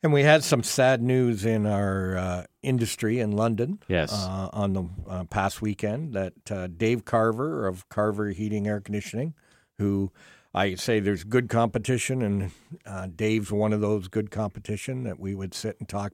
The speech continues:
Speaker 1: business and everything. Unfortunately, had a, uh,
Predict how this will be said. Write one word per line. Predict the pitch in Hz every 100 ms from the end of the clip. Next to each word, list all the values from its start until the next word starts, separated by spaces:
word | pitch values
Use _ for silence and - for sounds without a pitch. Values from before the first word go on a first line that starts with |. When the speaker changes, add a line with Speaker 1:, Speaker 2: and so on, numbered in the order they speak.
| -
Speaker 1:
business | 98 92 107 107 -
and | 104
everything. | 104 104 - 123 139 _ _ _ -
Unfortunately, | 98 - 120 113 113 117 120 113
had | 107 110 110
a, | 107 107 104 104 _ _ _ _ _ _ _ _ _ -
uh, | - -